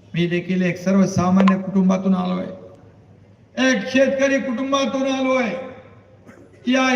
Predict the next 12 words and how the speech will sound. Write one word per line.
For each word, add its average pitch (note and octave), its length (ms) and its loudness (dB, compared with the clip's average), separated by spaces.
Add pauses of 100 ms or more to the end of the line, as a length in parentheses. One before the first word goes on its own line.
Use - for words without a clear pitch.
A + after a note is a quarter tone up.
एकनाथ B3+ 460 0
शिंदेने C4 440 -2
गरिबी B3+ 380 -4
बघितली C4 480 -6
आहे, C#4 340 -2 (1400)
माझ्या C4 300 -2
आईची, C4+ 480 -4 (140)
पत्नीची C4+ 480 -10 (120)
तगमग C4+ 420 -6
बघितली C4+ 480 -6
आहे, B3+ 340 -2 (1300)
त्याच्या C#4 300 0